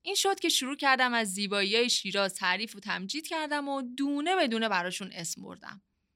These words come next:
گفتن: "شما شیرازی هستی؟" جواب خیر بود. بنابراین سوال بعدی این بود که: "پس چطور انقدر شیراز خوب می‌شناسی؟" من هم شروع کردم به صحبت از سفر و تجربیاتش و بعدم اینکه شیراز برام با همه جا فرق داره.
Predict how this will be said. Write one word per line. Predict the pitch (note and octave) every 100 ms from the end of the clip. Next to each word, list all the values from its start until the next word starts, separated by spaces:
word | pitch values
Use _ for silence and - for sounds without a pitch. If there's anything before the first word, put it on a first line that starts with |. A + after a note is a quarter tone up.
| _
گفتن: | - A3 - C4 B3+ B3 - - - -
"شما | - F4+
شیرازی | - D#4+ A#3+ A#3+
هستی؟" | F4 A3 - A#3 A#3+ B3+ C4+ D4 _ _ -
جواب | F3+ F#3 F3
خیر | - E3 -
بود. | - - _ _ _ _
بنابراین | F#3 F#3 F#3 F#3 F#3+ G#3+
سوال | - F#3 G3 G3
بعدی | F3+ F3 G#3+
این | A#3
بود | A#3+ -
که: | A#3+ A#3 A#3 - - - _
"پس | - F#4 -
چطور | - F4+ F4+ A4+ G4+
انقدر | C4+
شیراز | A3 G#3 F3+ F3
خوب | F3+ E3+
می‌شناسی؟" | F3 - E3 - E3 - _ _ _ _ _ -
من | D#4 E4
هم | D4+ C#4+
شروع | - C4
کردم | C4+ B3+ A#3+ A#3+
به | G#3+
صحبت | G#3 G3+ G3 A3
از | A3 G#3+
سفر | F#3+ F#3 B3+ C#4
و | C4 B3+
تجربیاتش | - F#3 F3+ F3+ F3 F#3+ A#3+ C#4+ B3+
و | B3 A#3+ A#3
بعدم | A#3+ B3 B3 A#3+
اینکه | A#3 B3 A#3+ - -
شیراز | - - G3 A3 A#3
برام | G3+ G3+ A3
با | G3+
همه | F#3 G3 G#3
جا | G#3
فرق | - F3 E3 E3
داره. | F3+ - -